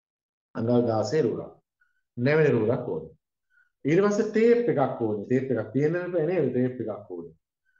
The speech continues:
ඊළඟට කතුරක් ඕනේ. ප්‍රධාන වශයෙන් මේ වුවමනාන දේවල්. කතුරු දෙකක් පාවිච්චි කරන්න පුළුවන් නම් වඩාත් හොඳයි. ඇයි කතුරු දෙකක් පාවිච්චි කරන්නේ අපි? මොකටද කතුරු දෙකක්? කතුරු දෙකක් ඕනේද අපිට?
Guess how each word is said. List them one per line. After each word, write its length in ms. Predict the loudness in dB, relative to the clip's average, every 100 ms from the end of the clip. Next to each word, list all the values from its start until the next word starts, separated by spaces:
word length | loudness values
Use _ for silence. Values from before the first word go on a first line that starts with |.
| _ _ _
ඊළඟට 480 | -2 0 2 0 -2
කතුරක් 540 | -2 0 2 2 2 0
ඕනේ. 220 | -2 0
ප්‍රධාන 280 | 0 2 0
වශයෙන් 220 | -2 -2
මේ 140 | -2 0
වුවමනාන 380 | 0 0 -2 -2
දේවල්. 240 | -2 -2
කතුරු 300 | -6 -6 -6 -6 -2
දෙකක් 320 | -2 -2 -4
පාවිච්චි 380 | 0 2 2 0
කරන්න 300 | -4 -4 -4
පුළුවන් 260 | -4 -4 -4
නම් 100 | -2
වඩාත් 300 | -2 -2 -6
හොඳයි. 220 | -10 -12 -18 _ _ _ _ _ _ _ _ _ _ 0
ඇයි 180 | 2 2
කතුරු 260 | 2 2 4
දෙකක් 280 | 2 2 2
පාවිච්චි 360 | 2 2 0
කරන්නේ 320 | 0 0 2 0
අපි? 160 | -2 -4 -12 _ _ _ _ _ _ _ _ _
මොකටද 340 | -4 -2 0 0
කතුරු 260 | 0 0 2
දෙකක්? 200 | 2 0 -4 -14 -20 _ _ _ _ _ _ _ _ _ _ _ _ _ _ _ _ _ _ _ -10
කතුරු 220 | -6 -2
දෙකක් 320 | -2 -2 -2
ඕනේද 280 | -2 0 0
අපිට? 340 | -2 -4 -10